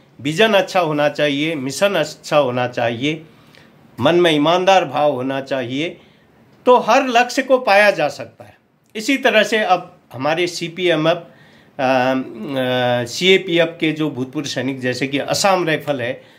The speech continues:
सीआरपीएफ़, बीएसएफ़, सीआईएसएफ़ इत्यादि के भूतपूर्व सैनिकों ने अपनी, अपनी एसोसिएशन तो बनाई है, सोसाइटियाँ बनाई है, लेकिन उनके अंदर, अ, कमेटियाँ होना भी बहुत आवश्यक है।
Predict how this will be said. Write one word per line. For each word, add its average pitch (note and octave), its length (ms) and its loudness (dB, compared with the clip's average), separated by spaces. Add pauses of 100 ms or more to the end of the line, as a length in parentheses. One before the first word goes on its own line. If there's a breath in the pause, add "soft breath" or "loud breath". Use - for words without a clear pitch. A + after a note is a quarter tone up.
(100)
सीआरपीएफ़, C#3+ 680 0
बीएसएफ़, C#3+ 720 -2
सीआईएसएफ़ C#3 720 0
इत्यादि F#3 420 0
के F3+ 160 -2
भूतपूर्व D3 400 -6
सैनिकों D3 400 -4
ने D#3+ 120 -2
अपनी, D3+ 360 -2
अपनी E3 300 -2 (340 loud breath)
एसोसिएशन G#3+ 840 0
तो A3+ 160 0
बनाई B3+ 440 4
है, G3 300 2 (160 loud breath)
सोसाइटियाँ A3 680 0
बनाई A3+ 280 2
है, A3+ 200 2
लेकिन A3+ 280 -6
उनके G3 260 -6
अंदर, G#3+ 240 -4
अ, - 1160 -6
कमेटियाँ A3+ 760 2
होना F#3+ 340 -2
भी F#3 200 -6
बहुत C#3+ 360 -10
आवश्यक A2 440 -10
है। - 80 -20